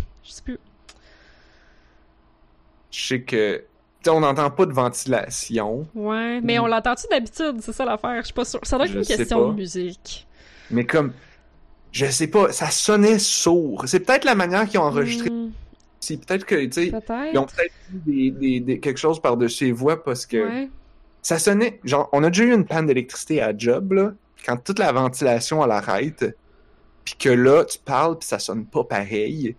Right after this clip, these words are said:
Speaker 2: Pis
Speaker 1: Non,
Speaker 2: là,
Speaker 1: non, non.
Speaker 2: tu, tu sens l'air devenir étouffé parce que là, il y a plus de ventilation pis c'est comme, ben, reste pas là parce que tu vas manquer d'air.
Speaker 1: Ouais, ça, on le voit, par exemple, ces scènes-là sont quand même cool, là. Ils ont chaud, pis ils ont pas d'air, pis, euh, pis ils ont des
Speaker 2: Comme
Speaker 1: chandelles.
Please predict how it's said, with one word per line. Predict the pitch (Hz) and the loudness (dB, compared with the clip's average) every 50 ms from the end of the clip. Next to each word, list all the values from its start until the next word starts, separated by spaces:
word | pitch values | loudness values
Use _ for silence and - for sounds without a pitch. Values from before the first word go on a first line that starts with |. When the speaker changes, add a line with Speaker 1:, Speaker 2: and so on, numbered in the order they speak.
| _ - | _ -8
Speaker 2:
Pis | 214 226 233 | -4 0 2
Speaker 1:
Non, | 262 | 4
Speaker 2:
là, | 269 156 160 | 6 4 4
Speaker 1:
non, | 196 196 | 4 0
non. | 196 196 196 | -4 -6 -6
Speaker 2:
tu, | 190 - - - - - - - _ | -8 -10 -16 -20 -20 -20 -20 -18 _
tu | - - - | -4 -2 -2
sens | - - - - 170 175 175 170 | -2 -2 0 0 2 2 4 6
l'air | 165 147 143 147 156 160 160 139 | 6 6 6 6 6 4 4 2
devenir | 135 127 120 110 131 127 127 127 131 127 135 - | 2 0 0 0 0 0 0 0 0 0 -2 -2
étouffé | 131 127 131 - - - - - 160 180 | -4 -4 -4 -8 -14 -8 -4 -2 -2 -2
parce | - 143 - - | -2 -6 -6 -4
que | - | -2
là, | 120 123 | -2 0
il | 117 | 0
y | 104 | -2
a | 98 | -6
plus | - _ | -8 _
de | - | -6
ventilation | 117 110 104 104 - 113 107 98 107 - - 131 131 | -6 -6 -6 -6 -4 -4 -4 -2 -4 -4 -6 -6 -6
pis | 131 127 - | -6 -8 -12
c'est | - | -10
comme, | - - 87 92 92 95 - | -6 -6 -6 -6 -6 -8 -6
ben, | - 90 - - 98 - | -4 -4 -4 -4 -6 -6
reste | - 95 - - _ | -8 -8 -8 -8 _
pas | - 110 104 | -4 -2 0
là | 110 123 151 | 2 2 0
parce | 151 - 98 - - | 0 0 -2 -4 -4
que | - 104 101 98 95 98 98 92 95 - | -6 -4 -4 -2 -2 -4 -4 -6 -8 -10
tu | - - 101 | -14 -14 -8
vas | 101 101 98 92 - _ _ _ _ - | -4 -4 -2 -4 -4 _ _ _ _ -12
manquer | - 98 92 95 95 - 104 101 | -8 -6 -6 -6 -4 -4 -4 -2
d'air. | 104 92 85 - - - 139 - - - - _ _ _ - | -2 -2 -2 -2 -4 -6 -8 -8 -10 -14 -18 _ _ _ -6
Speaker 1:
Ouais, | 233 233 | -6 -6
ça, | 226 - 320 294 | -2 0 0 2
on | 269 | 2
le | 247 233 | 0 -2
voit, | 190 220 226 | -2 -2 -2
par | 226 277 247 | -2 -2 -2
exemple, | 220 208 202 208 220 226 226 | -2 -2 -2 -2 -2 -4 -4
ces | - - 214 | -4 -6 -6
scènes-là | - 214 208 208 220 233 | -4 -4 -4 -2 -2 -4
sont | 220 - 208 196 | -4 -4 -6 -4
quand | - 185 | -4 -4
même | 180 180 190 | -4 -6 -4
cool, | - 208 214 233 233 | -4 -4 -2 -2 -2
là. | 226 226 233 233 220 - - - - - | -2 -4 -4 -4 -8 -12 -18 -20 -16 -12
Ils | - 185 | -8 -6
ont | 190 196 | -6 -6
chaud, | 175 - - 214 208 208 208 | -4 -2 0 0 0 0 0
pis | 208 - | -2 -6
ils | |
ont | 180 170 | -6 -6
pas | - 170 | -6 -6
d'air, | 165 165 165 165 165 165 175 180 - - - | -4 -2 -2 -2 -2 -4 -6 -8 -12 -14 -16
pis, | - - - | -14 -14 -12
euh, | - - 190 196 196 - - - _ _ _ _ _ _ _ _ _ _ _ _ _ - - | -12 -12 -12 -14 -14 -18 -20 -20 _ _ _ _ _ _ _ _ _ _ _ _ _ -18 -6
pis | - 240 | -4 -2
ils | |
ont | 240 220 | 0 0
des | 233 226 | 0 0
Speaker 2:
Comme | - 233 220 | 0 0 2
Speaker 1:
chandelles. | 214 214 214 208 208 220 247 | 2 2 2 2 2 0 -2